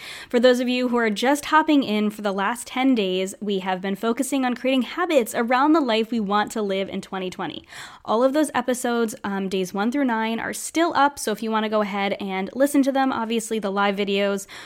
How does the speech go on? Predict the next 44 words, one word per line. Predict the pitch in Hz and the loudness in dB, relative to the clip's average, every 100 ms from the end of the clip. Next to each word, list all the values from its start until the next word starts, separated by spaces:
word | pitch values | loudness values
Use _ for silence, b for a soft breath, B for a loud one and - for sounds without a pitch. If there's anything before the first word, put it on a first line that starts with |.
| B - | B -4
are | 202 | 0
all | 202 214 | 2 4
gone | 208 190 196 - | 4 4 2 0
at | 196 - | -4 0
this | 370 403 | 0 0
point | - 220 196 302 240 | -2 -4 0 0 0
over | 208 202 | -2 -2
on | 190 196 | -2 2
Instagram, | 339 339 214 208 185 196 254 B B B | 0 0 -4 -2 -2 -2 -6 B B B
but | 254 247 | -2 2
you | 269 | 4
can | 277 | 4
still, | 269 - 277 285 302 330 320 | 4 2 4 6 6 4 0
um, | 226 214 214 202 | 0 0 0 0
join | 190 208 220 | -2 0 0
us | 190 202 302 - | -2 -2 -2 -4
here | - 233 233 277 | -6 -2 0 2
on | 294 | 2
the | |
podcast | 285 226 214 220 208 214 | 2 0 -2 -2 -4 -4
and | 190 185 | -6 -6
listen | 208 247 | -4 -4
to | 240 | -4
the | |
past | 240 233 220 - | -6 -8 -8 -6
ten | 233 214 | -6 -4
episodes, | 196 202 - 196 196 196 | -4 -6 -4 0 0 -2
and | 214 | -2
then | 202 - | -2 -2
also | 208 262 320 | 0 2 0
join | 233 214 208 208 - | 0 0 0 -2 -2
me | 208 | -2
live | 196 185 185 185 | -2 -2 -2 -4
today | 208 294 339 302 302 | -2 0 2 2 0
at | 240 226 | -2 -4
two | 262 | -4
P | 277 | 0
M | 294 262 | 0 0
Eastern | 233 - 214 220 | -4 -4 -4 -4
in | 214 | -2
the | 208 | -2
private | 202 202 190 - | -2 -2 -2 0
Facebook | 277 277 277 277 | 0 0 0 0
group | 269 262 | 2 0